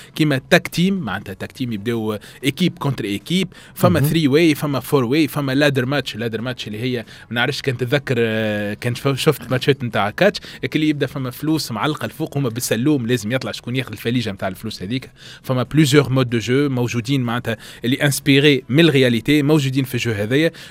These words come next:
Speaker 1: جو مغرو-، معناتها تعجب والاتير العباد المغرومين بالكاتش، مغرومين بال-،
Speaker 2: مهم.
Speaker 1: بالجو متاع دو كومبا كيما نقولوا نحنا. دونك هذا كله في الكوكتيل، هذا كله تلقاه في جو بركه اللي مازالت كي خرجت. تو هنا نحكيو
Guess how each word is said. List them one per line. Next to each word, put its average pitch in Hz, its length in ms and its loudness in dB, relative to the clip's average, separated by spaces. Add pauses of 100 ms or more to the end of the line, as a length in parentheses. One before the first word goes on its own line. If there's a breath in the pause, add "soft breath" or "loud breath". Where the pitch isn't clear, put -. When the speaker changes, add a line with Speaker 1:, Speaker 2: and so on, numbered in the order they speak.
Speaker 1:
جو 180 220 4
مغرو-، 151 560 0
معناتها 123 460 -4
تعجب 180 360 2 (300 soft breath)
والاتير 131 640 0
العباد 117 340 -2
المغرومين 117 520 -4
بالكاتش، 92 760 -6
مغرومين 98 400 -4
بال-، 92 480 -6 (360 loud breath)
Speaker 2:
مهم. 120 200 2
Speaker 1:
بالجو 117 360 2
متاع 98 380 -2
دو 104 160 -2
كومبا 127 360 2
كيما 104 240 -4
نقولوا 98 280 -4
نحنا. 170 340 -2 (260 loud breath)
دونك 165 240 4
هذا 160 180 4
كله 233 320 6
في - 220 -4
الكوكتيل، 135 600 0
هذا 113 280 -2
كله 143 260 -6
تلقاه 113 320 -10
في - 140 -10
جو 101 180 -4
بركه 123 340 -4
اللي 110 160 -2
مازالت 110 280 -4
كي 110 100 -8
خرجت. 113 320 -6
تو 107 100 -8
هنا 101 220 -8
نحكيو 107 360 -8